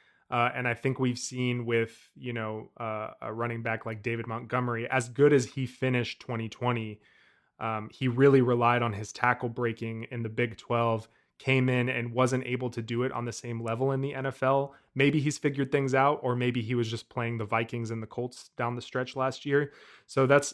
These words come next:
that's my concern. Um, I, I do still have Javonte Williams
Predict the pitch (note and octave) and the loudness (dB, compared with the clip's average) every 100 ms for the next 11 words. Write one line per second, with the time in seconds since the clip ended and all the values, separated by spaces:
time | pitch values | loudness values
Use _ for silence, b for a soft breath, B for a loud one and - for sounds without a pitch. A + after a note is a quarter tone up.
0 | - D3+ E3 C#3+ C#3+ D3+ E3+ - E3+ F3 | 2 4 4 4 2 4 0 2 2 2
1 | F#3+ G3 D#3 C3+ B2+ B2 - C3+ C3+ - | 0 -2 2 2 2 0 -2 0 0 0
2 | _ C3+ C3 B2 C#3+ - - C#3+ B2+ C3 | _ 2 2 2 0 2 4 4 6 4
3 | B2 B2 B2 B2 A#2+ A#2+ B2 B2 B2 A#2 | 4 0 0 0 -2 0 0 0 -2 -4